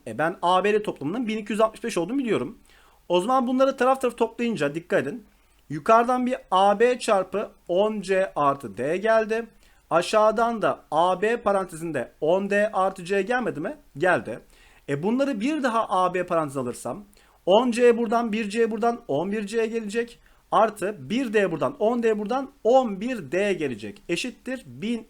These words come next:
iki yüz altmış beş. Dikkatli olun, on bir ortak mı? Evet ortak. E ben bu ifadeleri o zaman on bir parantezinde yazarsam soldan kim gelecek?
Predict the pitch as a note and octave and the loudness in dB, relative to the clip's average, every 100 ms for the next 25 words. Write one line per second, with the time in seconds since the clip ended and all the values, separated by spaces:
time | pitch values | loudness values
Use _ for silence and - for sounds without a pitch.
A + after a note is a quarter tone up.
0 | - E3 - C3 A2+ F3 F#3 A#3+ A#3 D3 | -12 -12 -8 -8 -4 -2 -2 -6 -8 -6
1 | G#2 - - _ _ _ _ C3 E3+ A3+ | -6 -10 -20 _ _ _ _ -10 0 2
2 | A3 A3 A#3+ A#3 B3 - F#3 G#3 G#3+ A3+ | 2 2 0 0 -4 0 2 2 2 2
3 | A3 A#3+ A3+ G#3 A#3 _ - E3 D#3 B2+ | 2 -2 -4 -8 -8 _ 0 2 2 -2
4 | - D3 - _ _ _ _ - C3 F#3 | -2 -6 -8 _ _ _ _ -8 2 4
5 | C4 B3+ A#3 G#3 G3 F#3+ F#3+ D#3+ C#3+ A#2 | 4 0 -2 2 2 2 -2 -2 -4 -6
6 | - F#3+ A#3+ A3+ F#3+ G#3 F#3 D#3 D#3 C3+ | -2 0 0 0 -4 -4 -2 -2 -4 -8
7 | D#3+ D3+ A#2+ C3 - F2+ - _ _ _ | -4 -2 -2 -4 -6 -14 -20 _ _ _
8 | _ _ - F3+ G3 A3+ A#3 B3+ B3+ A#3+ | _ _ -2 2 4 2 -2 -2 -2 -2
9 | A3+ C4 - | -4 -8 -14